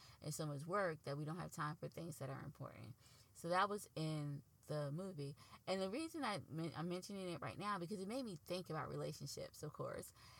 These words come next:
And I was like, "You know what? Sometimes in our relationships, we put so much emphasis on all the things we can do, all the things we can buy, all the stuff, but we don't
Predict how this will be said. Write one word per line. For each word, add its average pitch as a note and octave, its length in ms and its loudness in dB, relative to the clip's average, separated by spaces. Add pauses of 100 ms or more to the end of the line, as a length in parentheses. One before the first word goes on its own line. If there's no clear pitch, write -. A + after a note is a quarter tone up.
(220)
And G#3 280 4
I A3 120 8
was A3+ 200 2
like, G3+ 200 2
"You D#4 80 -2
know F4 140 2
what? D4+ 120 2
Sometimes D4 720 0
in F3+ 100 -2
our F3+ 120 4
relationships, E3 760 0 (320)
we B3 240 2
put A3+ 240 2
so G3 220 2
much G#3+ 260 -2
emphasis - 720 -4 (880)
on E3 180 -2
all F#3+ 240 8
the G3+ 100 4
things F#3 460 0
we E3+ 120 -2
can F3 160 -2
do, D#3 320 0
all E3 100 4
the E3+ 60 2
things F#3 180 -2
we F#3 80 -6
can F#3 180 -4
buy, E3 380 4
all E3 140 6
the F3 100 0
stuff, - 560 2 (360)
but A3 120 6
we A#3+ 80 4
don't C4 240 6